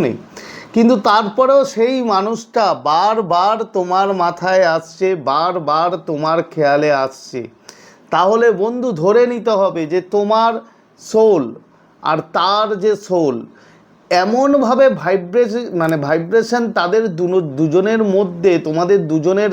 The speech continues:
সোলের মধ্যে এনার্জেটিকভাবে এমন একটা কানেকশান তৈরি হয়ে গেছে যে কানেকশানের মাধ্যমে তোমার সোল কিংবা তোমার মন তাকে ভুলতে পারছে না। তার যে কথা, তার যে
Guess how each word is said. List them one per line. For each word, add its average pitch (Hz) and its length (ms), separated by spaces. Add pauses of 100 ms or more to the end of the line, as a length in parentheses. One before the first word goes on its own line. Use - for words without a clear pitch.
(160)
সোলের 190 400 (100)
মধ্যে 147 300 (520)
এনার্জেটিকভাবে 226 1000 (300)
এমন 226 200 (120)
একটা - 200 (160)
কানেকশান 233 560 (160)
তৈরি 202 360
হয়ে 156 260
গেছে 135 260 (460)
যে 220 80 (140)
কানেকশানের 233 640
মাধ্যমে 175 640 (520)
তোমার 196 360 (160)
সোল 151 260 (340)
কিংবা 302 260 (120)
তোমার 175 280 (160)
মন 139 220 (520)
তাকে 156 320 (520)
ভুলতে 226 340 (100)
পারছে 156 300 (100)
না। 143 60 (380)
তার 214 340 (120)
যে 240 140 (100)
কথা, 190 360 (180)
তার 185 300 (100)
যে 214 160